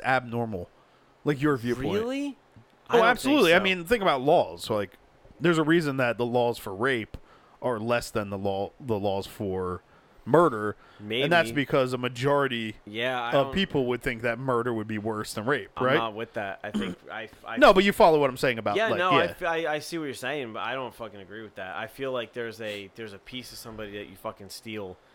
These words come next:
Speaker 2: if you
Speaker 1: Oh,
Speaker 2: do that.
Speaker 1: absolutely, definitely.
Speaker 2: That is
Speaker 1: But that's, that's, isn't that worse? Like, isn't stealing a piece of a person not as bad as stealing the <laughs> entire person?
Speaker 2: I don't think so. Yeah, dude, you have to live with that.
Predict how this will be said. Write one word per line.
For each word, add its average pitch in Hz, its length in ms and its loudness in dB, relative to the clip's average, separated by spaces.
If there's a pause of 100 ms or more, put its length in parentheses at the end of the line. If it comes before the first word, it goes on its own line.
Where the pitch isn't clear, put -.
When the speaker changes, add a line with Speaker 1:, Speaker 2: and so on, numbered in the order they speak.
(540)
Speaker 2:
if - 200 -10
you 220 120 -8
Speaker 1:
Oh, 247 100 8
Speaker 2:
do 214 40 8
that. 220 60 8 (100)
Speaker 1:
absolutely, 190 600 2
definitely. 123 440 2
Speaker 2:
That 120 300 -2
is 107 280 -8
Speaker 1:
But 202 140 8
that's, 202 240 4
that's, 170 320 2
isn't 180 220 -2
that 156 240 4
worse? 165 400 4
Like, 156 200 6
isn't 190 360 4 (920)
stealing 165 480 2
a 127 140 2
piece 151 360 -4
of 151 120 4
a 147 80 4
person 147 640 -2 (460)
not 127 340 0
as 131 280 0
bad 127 320 0
as 117 200 -6
stealing 123 380 -4
the 135 120 -2
<laughs> - 0 -
entire 135 480 -2
person? 165 440 -2 (340)
Speaker 2:
I 107 100 -2
don't 113 160 -6
think 95 200 -16
so. 87 260 -12 (1300)
Yeah, 127 220 -2
dude, 117 260 -10
you 120 100 -6
have 135 100 -6
to 123 100 -8
live 110 200 -6
with 117 120 -12
that. 92 260 -6